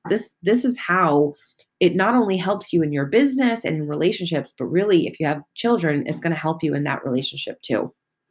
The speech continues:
So guys, if you enjoyed this podcast, I would love for you to take a picture of yourself listening to it or even of the podcast itself, share it on your social,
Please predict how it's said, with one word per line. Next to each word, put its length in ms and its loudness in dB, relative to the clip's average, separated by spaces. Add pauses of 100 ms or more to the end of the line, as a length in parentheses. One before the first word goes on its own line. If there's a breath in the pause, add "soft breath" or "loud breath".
(840 loud breath)
So 120 4
guys, 240 6
if 180 0
you 160 8
enjoyed 400 6
this 120 -10
podcast, 640 -2 (100)
I 60 2
would 180 0
love 440 -2
for 140 -2
you 220 0
to 120 -2
take 240 -4
a 80 -8
picture 680 0 (340 loud breath)
of 100 0
yourself 440 0
listening 420 2
to 160 4
it 240 2
or 140 2
even 400 2
of 260 -4
the 80 -4
podcast 560 -4
itself, 540 0 (300 soft breath)
share 500 0
it 40 0
on 160 0
your 120 -4
social, 640 0